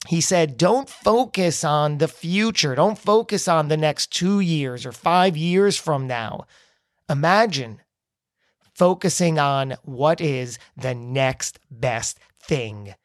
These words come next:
for you. What feels right for you to do next immediately?" Boy, does that resonate with me. How many times do we get stuck just because we can't figure out what to do next because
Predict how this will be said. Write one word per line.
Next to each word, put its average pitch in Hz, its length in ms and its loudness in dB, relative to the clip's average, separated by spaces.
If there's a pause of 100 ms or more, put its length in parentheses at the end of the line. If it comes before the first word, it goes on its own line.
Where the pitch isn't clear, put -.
(160)
for 147 320 -4
you. 139 600 2 (180)
What 175 320 0
feels 208 420 0
right 151 400 0
for 165 260 -6
you 180 560 2
to 185 220 -4
do 170 240 -2
next 175 720 0
immediately?" 170 1400 0 (540)
Boy, 262 180 4
does 165 140 2
that 135 160 2
resonate 135 400 -2
with 131 140 -6
me. 123 240 -6 (180)
How 220 100 2
many 233 160 2
times 190 320 2
do 151 120 0
we 175 120 0
get 160 220 0
stuck - 640 0
just 214 200 -2
because 190 260 -2
we 165 100 -6
can't 196 280 0
figure 175 300 0
out 160 240 2
what 156 320 0
to 190 80 -2
do 160 220 -4
next 147 480 -2
because 170 380 -2